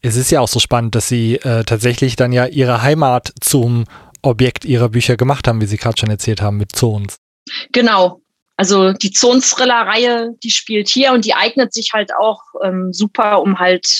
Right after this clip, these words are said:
Speaker 2: vor fünfhundert Jahren im Mittelalter zu schreiben und in der Gegenwart. Und die Laura Kern, das ist ja so meine Fast-Agentin,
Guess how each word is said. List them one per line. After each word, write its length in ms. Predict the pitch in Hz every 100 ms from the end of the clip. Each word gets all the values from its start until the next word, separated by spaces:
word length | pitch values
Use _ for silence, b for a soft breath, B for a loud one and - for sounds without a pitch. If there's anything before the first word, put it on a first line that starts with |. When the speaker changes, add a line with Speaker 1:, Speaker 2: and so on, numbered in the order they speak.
| -
Speaker 2:
vor 160 | - 196
fünfhundert 540 | - 214 233 208 190
Jahren 260 | 185 190 220
im 140 | 190
Mittelalter 920 | 202 240 208 143 165 214 220 196 190 196
zu 160 | - 233
schreiben 580 | - 180 185 202 196 175
und 280 | - 247
in 100 | -
der 140 | 254 247
Gegenwart. 720 | 240 254 269 262 254 262 - _ B B B B
Und 140 | 208
die 80 | 202
Laura 320 | 190 202 214
Kern, 360 | 202 233 226 269
das 160 | 233
ist 100 | 233
ja 120 | 247 226
so 160 | 220
meine 640 | 208 202 208 202 185 180 180
Fast-Agentin, 1080 | - 262 - - 190 190 190 214 262 247 233